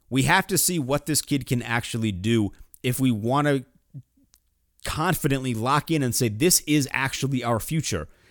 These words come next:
This is the guy that we are going to put the franchise on the shoulders of moving forward here." You gotta see him actually play.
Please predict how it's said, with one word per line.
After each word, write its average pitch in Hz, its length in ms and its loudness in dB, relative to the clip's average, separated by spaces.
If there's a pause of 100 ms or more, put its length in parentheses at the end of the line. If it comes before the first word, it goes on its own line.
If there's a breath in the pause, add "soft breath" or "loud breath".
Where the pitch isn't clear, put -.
(200 soft breath)
This 170 240 4
is 160 160 0
the 151 80 0
guy 135 380 2
that 120 140 -2
we 131 200 0
are 127 100 2
going 123 280 2
to 117 60 -4
put - 360 4 (260 soft breath)
the 123 140 0
franchise 131 640 0
on 127 180 -4
the 113 80 -2
shoulders 151 480 0
of 110 320 -2 (500)
moving 151 440 4
forward 131 460 0
here." 80 280 -10 (1600)
You 131 180 0
gotta 180 260 4
see 196 200 4
him 165 180 2
actually 147 460 0
play. 101 440 4